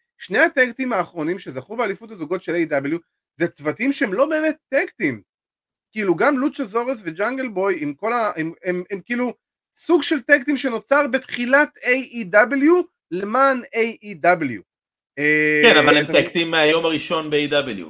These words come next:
Speaker 2: ואני חושב שהם
Speaker 1: נכון, ואת זה אני יכול, ואת זה החלקתי עוד, אבל עכשיו סוורב ו-,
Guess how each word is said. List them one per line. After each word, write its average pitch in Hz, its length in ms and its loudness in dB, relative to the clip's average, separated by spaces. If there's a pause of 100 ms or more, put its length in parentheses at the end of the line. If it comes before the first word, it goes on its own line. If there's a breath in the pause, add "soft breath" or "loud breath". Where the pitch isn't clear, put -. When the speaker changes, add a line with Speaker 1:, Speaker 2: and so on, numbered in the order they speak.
(180)
Speaker 2:
ואני 87 100 -16
חושב 113 100 -20
שהם - 220 0
Speaker 1:
נכון, - 300 2
ואת 165 140 0
זה 240 120 2
אני 262 100 0
יכול, - 240 -4
ואת 185 160 -2
זה 254 100 4
החלקתי 214 440 -4
עוד, 135 100 -6
אבל 120 180 -10
עכשיו 170 460 -8
סוורב 165 580 -4
ו-, 127 320 -8